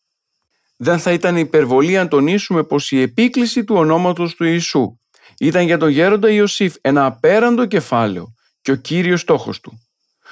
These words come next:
Κόλλησε η μνήμη του στην πνοή του. Μπορούσε να κάνει διάφορες υποχωρήσεις σε πρακτικά ζητήματα, αλλά ήταν ανυποχώρητος και ακριβής στον τύπο και στην τάξη της προσευχής της αδιάλειπτης,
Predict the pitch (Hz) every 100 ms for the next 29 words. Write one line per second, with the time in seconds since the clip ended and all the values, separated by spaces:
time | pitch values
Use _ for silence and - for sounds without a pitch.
0 | - _ 147 165 180 170 170 139 135 165
1 | 190 180 175 - 143 139 151 139 117 -
2 | 101 _ _ _ - - 156 180 233 254
3 | 214 202 226 220 156 180 226 220 180 165
4 | 151 143 131 131 143 202 - 170 165 131
5 | 127 123 - 180 185 135 117 123 131 131
6 | 220 277 _ - - - 131 131 143 202
7 | 247 - _ - 165 180 170 - 151 160
8 | 143 147 - 151 160 156 156 151 - 147
9 | 139 139 131 139 151 147 143 123 120 151
10 | 151 143 147 - 127 147 151 151 - -
11 | - 127 - 120 - 156 - 139 123 127
12 | 143 170 175 202